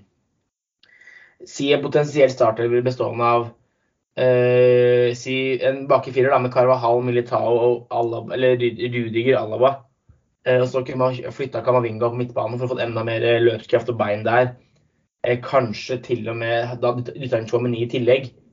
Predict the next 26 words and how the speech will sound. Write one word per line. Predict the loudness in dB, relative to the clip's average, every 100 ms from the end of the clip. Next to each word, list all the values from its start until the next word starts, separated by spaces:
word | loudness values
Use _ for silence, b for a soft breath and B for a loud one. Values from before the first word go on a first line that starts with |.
| _ _ _ _ _
Eh, | 0 2 0
så | 0 2
ville | 2 2
du |
hatt | -2 -2
vesentlig | -2 -2 -4 -6
mer | -6 -2
dynamisk | 0 0 -2 -6
midtbane, | -6 -4 -2
men | 2
igjen, | 2 2 0 -10 _ _ _ _ _ _ _ -20 b b b 2
det |
er | 4
litt | 4
sånn | 2 0
med | 0
rutinen | -2 -6 -4 -4 -4
i |
sånne | -2 0 0
kamper. | -2 0 -2 -2 -8
Eh, | -4 0 2 2 0 -2 -4 -6 -8 -10 -10 -10 -12 -14 -6
og | 2 4 6 6
jeg, | 6 4
jeg | 0
synes | 0 -8 -12 -6 -4 -4 -6 -10
på | -12